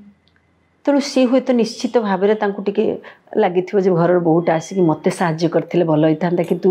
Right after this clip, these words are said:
ମୋତେ ସାହାଯ୍ୟ କରିବା ଜାଗାରେ ସିଏ ଗୁରୁଙ୍କୁ ସାହାଯ୍ୟ କରୁଛି ବା, ଉଁ, ଗୁରୁଜୀଙ୍କୁ ସାହାଯ୍ୟ କରୁଛି। Obviously ସେଇଠି ଟିକେ ତାଙ୍କୁ ଟିକେ ଲାଗୁଥିବ, କିନ୍ତୁ ଲାଗିଲେ ବି ସେ ବହୁତ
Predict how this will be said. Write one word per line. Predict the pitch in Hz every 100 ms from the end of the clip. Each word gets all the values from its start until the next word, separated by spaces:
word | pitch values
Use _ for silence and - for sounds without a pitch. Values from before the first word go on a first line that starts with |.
| 185 - - -
ମୋତେ | 170 175 196
ସାହାଯ୍ୟ | - 190 175 196
କରିବା | 190 185 185
ଜାଗାରେ | 185 185 185
ସିଏ | 180 180 175 170 - _ _ _ _ _ _ -
ଗୁରୁଙ୍କୁ | 175 170 185 180 190
ସାହାଯ୍ୟ | 170 147 147 156
କରୁଛି | 160 160 170
ବା, | 170 165 - _ _ _ - - - -
ଉଁ, | - 185 151 139 143 160
ଗୁରୁଜୀଙ୍କୁ | 196 190 190 175
ସାହାଯ୍ୟ | 170 151 151
କରୁଛି। | - 165 - - -
Obviously | 277 311 285 247
ସେଇଠି | 233 220 240
ଟିକେ | 233 247
ତାଙ୍କୁ | 226 202 240 - -
ଟିକେ | 277 285
ଲାଗୁଥିବ, | 220 190 240 214 170 - - _ _ _ _ _ _ _ _ -
କିନ୍ତୁ | 226 202
ଲାଗିଲେ | 160 170 208 262 185
ବି | 156 226 - _ _ _ _ _ _ _ _ -
ସେ | - 226
ବହୁତ | 185 185 254